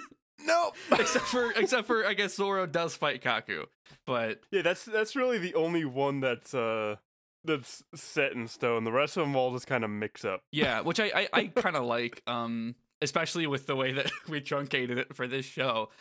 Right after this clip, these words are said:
Speaker 2: Uh, it's just like, "Oh, none of those are gonna happen."
Speaker 1: Yeah. <laughs>
Speaker 2: But, uh, yeah, let's, we can, we can get into it. The first thing that happens is,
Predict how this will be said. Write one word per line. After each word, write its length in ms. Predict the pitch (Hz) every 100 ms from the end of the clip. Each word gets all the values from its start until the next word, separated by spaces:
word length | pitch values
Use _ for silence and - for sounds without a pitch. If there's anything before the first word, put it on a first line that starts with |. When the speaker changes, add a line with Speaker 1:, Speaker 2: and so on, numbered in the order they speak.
| - -
Speaker 2:
Uh, 260 | 117 113
it's 80 | 117
just 140 | 127 -
like, 180 | 120 165
"Oh, 140 | 160
none 160 | 143 127
of 40 |
those 160 | 117 110
are 60 |
gonna 120 | 113 123
happen." 420 | 98 98 101 107 _ _ _ 170
Speaker 1:
Yeah. 220 | 143 104
<laughs> 60 | - 143 - - - _ _ - - 135
Speaker 2:
But, 160 | 143 147
uh, 560 | 147 143 131 123 123 - _ _ _ _
yeah, 340 | 123 131 190 165
let's, 280 | 127 123 -
we 100 | 143
can, 140 | 151
we 100 | 127
can 200 | 147 131
get 240 | 127 175 - 147
into 380 | 190 - 120
it. 140 | 110 117
The 80 | 127
first 400 | - 165 - -
thing 320 | 117 104 107 _ _ -
that 280 | 123 110 -
happens 560 | 120 110 113 107 104 -
is, 480 | 113 104 101 -